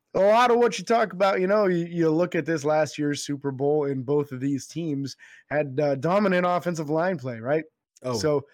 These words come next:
Speaker 2: absolutely.
Speaker 1: we knew, now have the assistant general manager, Andy Weidel, uh, formerly of the Philadelphia Eagles, as recently as, not this last season, but the season before,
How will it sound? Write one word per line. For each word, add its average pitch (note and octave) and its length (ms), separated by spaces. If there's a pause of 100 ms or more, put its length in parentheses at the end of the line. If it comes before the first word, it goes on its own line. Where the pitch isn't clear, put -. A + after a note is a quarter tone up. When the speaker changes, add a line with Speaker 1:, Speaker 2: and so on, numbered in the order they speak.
Speaker 2:
absolutely. G#2+ 500 (680)
Speaker 1:
we F3 160
knew, F3 400
now E3+ 280
have D#3+ 400
the D#3 180
assistant D#3+ 460
general D#3 380
manager, D3 480
Andy D3 320
Weidel, C#3 680 (380)
uh, C3 100
formerly D3+ 800
of C3+ 400 (260)
the C#3+ 80
Philadelphia C3 600
Eagles, B2+ 640
as B2+ 260
recently B2 760
as, A#2+ 360
not A#2+ 200
this - 180
last A#2+ 220
season, A#2+ 260
but A#2+ 120
the A#2 80
season A#2+ 340
before, G3 600